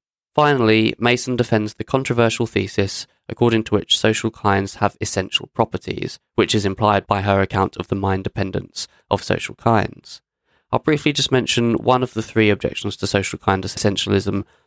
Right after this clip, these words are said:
that Mason discusses and her response. Some may worry that social kind essentialism frustrates the efforts of social metaphysics to ameliorate oppressive social structures.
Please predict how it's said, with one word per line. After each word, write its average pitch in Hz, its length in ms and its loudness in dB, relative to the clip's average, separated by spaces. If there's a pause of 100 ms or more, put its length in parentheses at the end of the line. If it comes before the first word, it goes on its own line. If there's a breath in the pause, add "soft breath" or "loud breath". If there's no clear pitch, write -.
that - 100 -6
Mason 98 260 0
discusses 95 680 -2 (180)
and 101 160 -2
her - 100 0
response. - 640 -6 (440)
Some 175 240 0
may 165 120 0
worry 123 280 4
that 110 120 -2
social 123 360 0
kind 107 280 0
essentialism 101 640 -2
frustrates - 600 -2
the 110 140 2
efforts - 340 -4
of 98 100 -4
social 107 320 0
metaphysics - 760 -4 (260)
to 107 120 0
ameliorate 110 720 4
oppressive - 440 -2
social - 340 -4
structures. - 640 -8